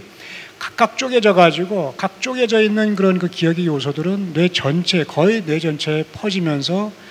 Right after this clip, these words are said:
그 다 이게 저장이 되는 것이죠. 근데 우리가 그거를, 그 할머니에 대한 기억을 그 다시 인출하기 위해, 회상하기 위해서는 여기저기 분산되어 있는 그런 정보들을 다 다시 불러 모아가지고 같이 연결했을 때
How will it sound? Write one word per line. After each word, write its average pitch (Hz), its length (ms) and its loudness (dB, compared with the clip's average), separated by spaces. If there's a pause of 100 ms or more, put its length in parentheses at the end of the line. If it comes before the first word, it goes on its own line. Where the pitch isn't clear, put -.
(380)
그 131 140 -12
다 123 220 -4
이게 123 140 -4
저장이 165 340 6
되는 135 240 0
것이죠. 123 480 -4 (520)
근데 185 140 2
우리가 180 260 8
그거를, 170 600 4
그 156 80 -6
할머니에 180 380 2
대한 156 200 4
기억을 143 600 0
그 131 400 -12 (100)
다시 131 240 -8
인출하기 156 560 2
위해, 135 100 -4
회상하기 165 480 2
위해서는 151 400 -4 (760)
여기저기 208 340 2
분산되어 160 520 4
있는 160 380 2
그런 147 320 -2
정보들을 131 520 -4
다 139 140 -6
다시 - 280 -4
불러 139 240 0
모아가지고 127 680 -2 (420)
같이 151 460 -2
연결했을 147 540 2
때 143 320 -4